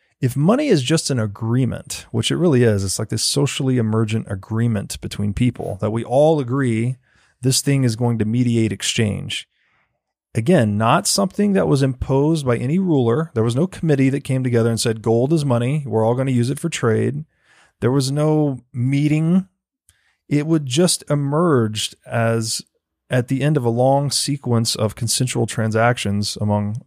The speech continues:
market actors, that gold became the thing because it best satisfied these properties. But being physical, it's obviously not an ideal money. If money is just this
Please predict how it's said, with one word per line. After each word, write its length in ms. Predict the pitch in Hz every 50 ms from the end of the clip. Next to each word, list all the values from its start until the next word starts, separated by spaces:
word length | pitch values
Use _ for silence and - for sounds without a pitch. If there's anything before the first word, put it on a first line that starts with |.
| - -
market 340 | - 107 107 107 - 113 123
actors, 420 | 156 180 - - 110 107 107 -
that 200 | 110 104 113 110
gold 280 | - 120 127 131 123 117
became 360 | 120 120 - - 120 117 113
the 80 | 113
thing 380 | - - 160 143 127 127 120 123 - _ _ _ _ -
because 460 | - 160 - - - 262 214 165 143
it 100 | 139 113
best 220 | 120 131 127 - -
satisfied 680 | 127 123 127 131 127 - 113 107 104 101 101 98 101 -
these 160 | - 104 -
properties. 720 | - - - 165 175 - - - - - 127 - - - _ _ _ _ _ _ _ _ _ _ _ _ _ _ _ _ _ _ _ _ _ _ _ _ _ _ _ _ _ _ _
But 340 | - 151 151 143 135 - _ _ - 131 113 117 -
being 580 | - 175 202 226 240 226 190 160 143 139 139 127
physical, 1000 | 123 - - - - 180 214 202 147 117 - - 87 80 92 143 175 175 165 _ _ _ _ _ _ _ _ _ _ _ _ _ _ _ _ _ _ _ _ _ _ _ _ -
it's 220 | 143 139 135 - - -
obviously 640 | 143 151 180 196 190 202 208 190 - - - 156 151
not 380 | 131 127 127 131 147 151 - -
an 140 | 127 120 -
ideal 480 | 117 123 123 127 117 117 120 113 104
money. 240 | 110 117 123 117 104
If 120 | 101 92 -
money 200 | 131 143 160 131
is 160 | 113 101 -
just 360 | - - 143 143 - - -
this 300 | 120 117 113 117 -